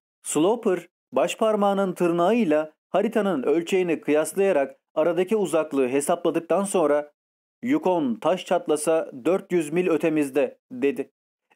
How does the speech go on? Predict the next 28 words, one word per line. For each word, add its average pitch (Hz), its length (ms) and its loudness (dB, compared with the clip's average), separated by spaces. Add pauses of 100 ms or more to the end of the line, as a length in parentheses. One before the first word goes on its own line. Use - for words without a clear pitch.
Epeydir 175 460 0
sürmekte 160 480 -2
olan 156 340 0
toplantı 165 600 -2 (140)
sona 190 260 0
ermek 135 300 0
üzereydi. 143 540 0 (400)
Toplantı 196 440 -2
sırasında 196 720 -2
iki - 200 -2
mızmızlar 156 680 0 (200)
habire 196 500 0 (120)
ah 175 260 -2
vah 180 260 0
edip 156 300 0
sızlanmışlar, 151 760 0 (280)
başlarının 196 760 0
kara 160 240 0
yazısından 170 680 0
yakınmışlardı. 160 920 -2 (420)
Jekis 156 340 -2
Baptist, 156 520 -2 (380)
"Hudson 156 500 0
Körfez 165 480 -2
istasyonunu 175 760 -2
çoktan 196 500 0
geçtik 202 380 -2
artık." 135 360 0